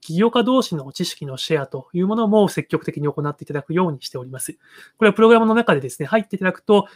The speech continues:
まあ、基本、あの、必須で、えー、参加いただくいくつかのアクティビティがありまして、えー、そうしたところで皆さん同士の、えー、こう、交流というものを皆さんでやっていただいているというふうなところが一つポイントとしてございます。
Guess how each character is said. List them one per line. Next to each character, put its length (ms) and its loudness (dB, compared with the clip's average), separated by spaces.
ま 80 -2
あ、 40 0
基 100 0
本、 160 0
あ 100 0
の、 80 -2
必 340 -6
須 20 0
で、 320 2
え 60 2
ー、 20 0
参 180 0
加 80 0
い 60 0
た 60 2
だ 100 2
く 260 0
い 60 -6
く 100 -10
つ 60 -20
か 80 -10
の 100 -14
ア 60 -12
ク 100 -20
テ 60 -20
ィ 40 -12
ビ 60 -12
テ 120 -10
ィ 60 -8
が 80 -8
あ 40 -10
り 80 -12
ま 120 -10
し 100 -16
て、 220 0
え 60 -4
ー、 20 -4
そ 80 0
う 60 0
し 20 -8
た 80 0
と 80 -4
こ 80 -2
ろ 100 6
で 180 0
皆 140 0
さ 140 -6
ん 80 -8
同 140 4
士 140 -8
の、 280 2
え 180 -10
ー、 120 -20
こ 180 -6
う、 60 0
交 180 4
流 160 -2
と 60 0
い 20 4
う 40 2
も 60 2
の 140 4
を 180 -4
皆 100 -4
さ 140 -10
ん 40 -12
で 80 -8
や 80 -10
っ 20 -20
て 100 -20
い 20 -20
た 60 -6
だ 80 -8
い 60 -14
て 100 -18
い 20 -14
る 60 -18
と 120 -20
い 60 2
う 20 4
ふ 80 0
う 20 2
な 80 2
と 80 -4
こ 80 -4
ろ 120 2
が 100 2
一 160 -6
つ 340 -10
ポ 100 -4
イ 40 -6
ン 20 -8
ト 80 -20
と 80 -12
し 80 -12
て 160 0
ご 120 -20
ざ 100 -20
い 100 -20
ま 80 -16
す。 180 -16